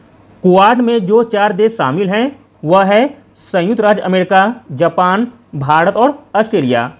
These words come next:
ऑप्शन नंबर डी। अगला प्रश्न देखते हैं, लोसर उत्सव किस धर्म से संबंधित है? लोसर उत्सव संबंधित है बौद्ध धर्म से, ऑप्शन नंबर बी।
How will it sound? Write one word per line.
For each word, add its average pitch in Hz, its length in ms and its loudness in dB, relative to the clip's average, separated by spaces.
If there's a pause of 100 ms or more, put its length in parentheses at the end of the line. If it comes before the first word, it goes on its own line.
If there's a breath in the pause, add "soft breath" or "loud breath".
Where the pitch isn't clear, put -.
(180)
ऑप्शन 151 280 0
नंबर 220 160 2
डी। 117 340 -2 (920)
अगला 180 300 0
प्रश्न 185 320 -2
देखते 170 300 -2
हैं, 208 320 -2 (420)
लोसर 180 480 2
उत्सव 196 420 -2 (160)
किस 240 180 0
धर्म 180 240 -2
से 277 140 -2
संबंधित 247 500 0
है? 131 280 -4 (1200)
लोसर 185 440 2
उत्सव 226 320 0
संबंधित 180 540 -2
है 262 140 0 (300)
बौद्ध 175 320 2
धर्म 202 200 0
से, - 320 -8
ऑप्शन 151 260 -2
नंबर 208 140 -2
बी। 123 320 -2